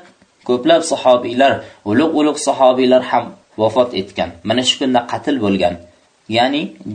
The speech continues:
Jamal voqeasi deb nomlanadi bu voqea. Mana shu voqeadan keyin Azd qabilasi ham Ali radhiyallohu anhu ning itoat ostiga kiradi. Va mana shu itoat ostiga kirgandan keyin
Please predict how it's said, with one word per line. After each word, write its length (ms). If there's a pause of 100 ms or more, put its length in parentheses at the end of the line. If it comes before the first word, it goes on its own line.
Jamal 320 (120)
voqeasi 520
deb 100 (100)
nomlanadi 480
bu 80 (100)
voqea. 380 (640)
Mana 220
shu 180 (340)
voqeadan 600
keyin 240 (180)
Azd 180 (100)
qabilasi 500
ham 140 (520)
Ali 220 (140)
radhiyallohu 480
anhu 220 (120)
ning 120 (920)
itoat 380
ostiga 440
kiradi. 260 (360)
Va 160
mana 240
shu 100 (200)
itoat 320
ostiga 300
kirgandan 500
keyin 280